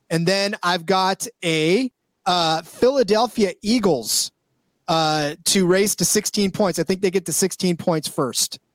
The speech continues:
uh, honestly, and I think that's gonna, that's gonna happen. So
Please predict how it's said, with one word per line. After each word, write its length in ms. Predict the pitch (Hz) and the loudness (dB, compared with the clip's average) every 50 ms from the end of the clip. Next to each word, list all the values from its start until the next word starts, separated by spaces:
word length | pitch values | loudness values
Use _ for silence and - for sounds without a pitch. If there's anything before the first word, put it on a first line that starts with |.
| _ _ _ _ - - - | _ _ _ _ -20 -8 -4
uh, 320 | 151 143 143 135 131 - - | -2 0 0 0 -2 -2 -2
honestly, 580 | 156 143 139 135 131 131 - 139 139 143 143 - _ _ _ _ _ | -2 -2 0 0 0 0 -2 -2 -2 -4 -4 -6 _ _ _ _ _
and 120 | - 139 143 | -4 -2 -2
I 40 | |
think 220 | 143 - 160 151 - | -2 -2 -2 -2 0
that's 220 | 160 147 139 - | -2 -2 -2 -2
gonna, 360 | - 160 147 143 135 131 127 - _ _ _ _ _ _ _ _ _ | -4 -2 0 0 0 -2 -2 -6 _ _ _ _ _ _ _ _ _
that's 160 | - 151 147 - | -4 -2 -2 0
gonna 160 | - 156 143 | -2 -2 -2
happen. 380 | 135 147 147 143 - 123 110 113 | -2 -2 -2 -2 -4 -6 -6 -4
So 240 | - - 165 147 | 0 0 0 0